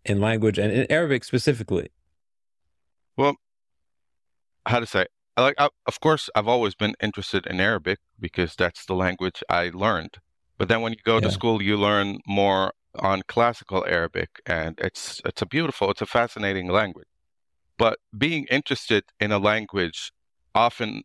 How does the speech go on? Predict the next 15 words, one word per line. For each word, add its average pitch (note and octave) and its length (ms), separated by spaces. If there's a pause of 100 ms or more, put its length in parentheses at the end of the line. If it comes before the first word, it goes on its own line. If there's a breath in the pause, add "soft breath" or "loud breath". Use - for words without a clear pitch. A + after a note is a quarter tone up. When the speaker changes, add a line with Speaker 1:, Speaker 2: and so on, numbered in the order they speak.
(140)
Speaker 2:
comes G#2 380
from F#2+ 540 (340)
mentally, G2+ 680 (100)
in G2+ 100
my G2+ 160
mi-, F2+ 80 (120)
in G2 160
my F#2+ 220 (320)
mind, D#2+ 280 (120)
comparing A#2 560
it G#2 180
to A2 260
other A2 280
languages F#2+ 640
you're, F#2 360